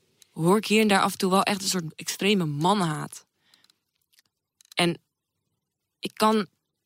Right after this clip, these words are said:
we hebben allemaal iets van haat in ons. En als je bepaalde ervaringen hebt, tuurlijk kan je dan gaan haten. Dat is een soort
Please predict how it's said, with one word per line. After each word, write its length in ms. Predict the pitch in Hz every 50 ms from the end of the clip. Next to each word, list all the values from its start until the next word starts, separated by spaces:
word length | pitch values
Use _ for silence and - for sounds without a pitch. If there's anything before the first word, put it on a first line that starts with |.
| _ _ _
we 260 | - - - - 180
hebben 180 | 185 185 190 -
allemaal 460 | - 190 240 254 240 220 208 202 -
iets 180 | - 214 - -
van 140 | - 185 170
haat 320 | 160 170 165 190 208 -
in 100 | 196 190
ons. 200 | 185 190 185 -
En 200 | - 180 175 -
als 180 | - 180 - -
je 120 | 180 170
bepaalde 360 | 170 165 - 175 170 170 165
ervaringen 440 | 170 165 - 170 170 180 180 180 175
hebt, 220 | 165 160 - _
tuurlijk 340 | - 185 196 185 175 - - - _ _ _ _
kan 220 | - 170 170 170
je 120 | 165 160
dan 260 | 160 165 156 156 151 151 -
gaan 220 | - - - 156 156
haten. 420 | 143 143 147 147 160 - - 190
Dat 100 | - 156 151
is 160 | 156 - - -
een 80 | - -
soort 340 | - - - 165 - - -